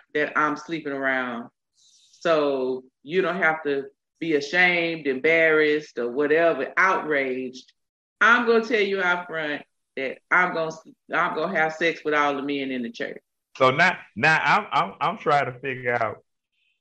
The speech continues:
Speaker 2: I wanna know, is her congregation over in Nigeria as large as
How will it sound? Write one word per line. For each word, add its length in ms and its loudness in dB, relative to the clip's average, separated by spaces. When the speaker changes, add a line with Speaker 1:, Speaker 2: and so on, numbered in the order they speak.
Speaker 2:
I 180 6
wanna 260 -2
know, 280 0
is 100 0
her 140 4
congregation 1000 -2
over 380 2
in 560 -2
Nigeria 1000 2
as 320 0
large 680 2
as 600 0